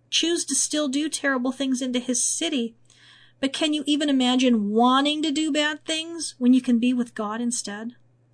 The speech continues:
That's why we need to choose to follow God now,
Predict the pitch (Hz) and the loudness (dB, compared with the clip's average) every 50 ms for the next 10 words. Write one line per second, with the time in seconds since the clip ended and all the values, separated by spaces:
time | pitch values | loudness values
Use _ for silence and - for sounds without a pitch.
0 | _ _ - - _ _ _ _ _ _ - _ - 254 277 311 349 - - - | _ _ -20 -20 _ _ _ _ _ _ -16 _ 2 4 4 4 4 2 -2 -2
1 | 320 311 302 294 285 285 285 269 254 247 - - - 269 262 240 - 233 - - | -2 -2 -2 -4 -4 -4 -4 -6 -6 -4 -2 0 2 2 0 0 -2 -6 -6 -4
2 | 226 220 214 208 196 196 185 175 185 185 185 185 185 190 208 233 269 277 269 226 | -4 -2 -2 -2 -2 -2 -2 -2 -2 -2 -2 -2 0 0 2 2 2 2 2 2
3 | 180 160 151 180 - | 0 0 -2 -6 -12